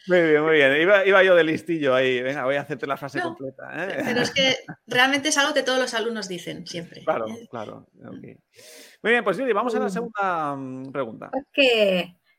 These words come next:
Speaker 3: Así que, "mada desu ka? Ya, issho ni tabemasen ka?"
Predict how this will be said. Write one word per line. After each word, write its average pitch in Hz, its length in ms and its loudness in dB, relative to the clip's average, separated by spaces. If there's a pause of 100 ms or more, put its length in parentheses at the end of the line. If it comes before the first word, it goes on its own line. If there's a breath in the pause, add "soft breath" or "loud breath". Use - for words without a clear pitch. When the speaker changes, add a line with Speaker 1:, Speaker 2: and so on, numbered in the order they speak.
Speaker 3:
Así 262 320 -6
que, 247 560 4
"mada 294 320 4
desu 185 360 -4
ka? 156 420 0
Ya, 208 720 2 (120)
issho 339 500 -4
ni 240 300 0
tabemasen 208 800 -4
ka?" - 380 -6